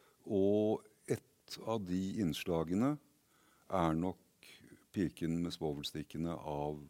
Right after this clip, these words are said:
H C Andersen. Det er et, eh, eventyr, en, kanskje mer en type legende, og den peker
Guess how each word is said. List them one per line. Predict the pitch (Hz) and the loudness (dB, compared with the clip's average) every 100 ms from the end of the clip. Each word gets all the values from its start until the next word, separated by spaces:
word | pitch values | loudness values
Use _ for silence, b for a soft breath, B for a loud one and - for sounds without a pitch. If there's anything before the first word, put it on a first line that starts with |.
| - | -10
H | 78 | -8
C | - 78 | -6 -6
Andersen. | 69 67 - - - _ _ _ _ B B B B B B B B _ | -6 -10 -14 -16 -20 _ _ _ _ B B B B B B B B _
Det | 95 104 | 6 8
er | 101 85 82 107 | 8 6 6 4
et, | - _ - | 0 _ -4
eh, | 107 101 101 98 95 87 67 - 110 92 82 | 0 2 2 2 0 -2 -8 -2 4 4 4
eventyr, | 73 76 - - 98 131 147 135 | 2 -2 -2 -2 0 0 0 0
en, | 87 80 80 78 78 - b b b | 0 2 2 0 -2 -6 b b b
kanskje | - 90 101 98 | -6 -4 -2 0
mer | 98 90 87 | 2 4 4
en | 95 101 101 85 65 58 - _ _ | 4 2 0 -2 -4 -8 -12 _ _
type | - 98 - | -4 -4 0
legende, | 92 98 113 107 82 80 117 - _ B B B B B B - | 0 2 0 2 0 -2 -6 -8 _ B B B B B B -2
og | 101 | 4
den | 95 98 | 6 6
peker | - 113 76 - 95 | 4 2 2 0 -2